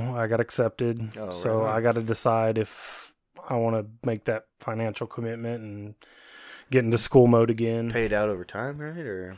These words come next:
Speaker 2: payment plan or something, I hope?
Speaker 1: <sighs> Well, I was looking, I was looking at, 'cause the loans for a master's program,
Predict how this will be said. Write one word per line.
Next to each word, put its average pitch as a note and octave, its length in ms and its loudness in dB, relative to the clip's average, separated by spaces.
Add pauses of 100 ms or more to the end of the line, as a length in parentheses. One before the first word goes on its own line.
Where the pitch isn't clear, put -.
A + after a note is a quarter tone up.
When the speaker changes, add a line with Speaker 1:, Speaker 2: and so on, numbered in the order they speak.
Speaker 2:
payment B2 280 -4
plan D3 240 -4
or D3+ 80 -6
something, E3 400 -4
I D3 80 -6
hope? E3 240 0 (180)
Speaker 1:
<sighs> - 180 -8
Well, D#3 220 12
I C#3 80 6
was C#3 140 4
looking, D#3+ 520 4 (540)
I D3 140 -10
was C3+ 120 -2
looking D3+ 260 -2
at, C3 260 -2
'cause B2+ 440 0
the C3+ 140 6
loans F#3 560 8 (140)
for C#3+ 220 6
a A#2 40 4
master's B2 400 6
program, A#2 880 2